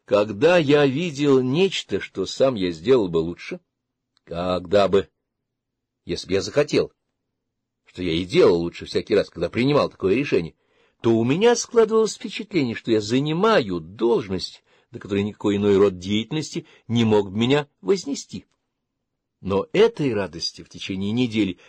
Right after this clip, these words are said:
я мог предаваться лишь изредка. Так вот,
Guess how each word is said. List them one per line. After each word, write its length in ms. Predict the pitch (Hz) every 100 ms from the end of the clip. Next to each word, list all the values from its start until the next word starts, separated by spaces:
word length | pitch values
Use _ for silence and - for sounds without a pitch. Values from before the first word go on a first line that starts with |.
| _
я 160 | 101 98
мог 200 | 113 -
предаваться 460 | 101 95 104 -
лишь 200 | 104 101
изредка. 380 | 95 85 _ - _ _ _ _
Так 160 | - 120
вот, 220 | 92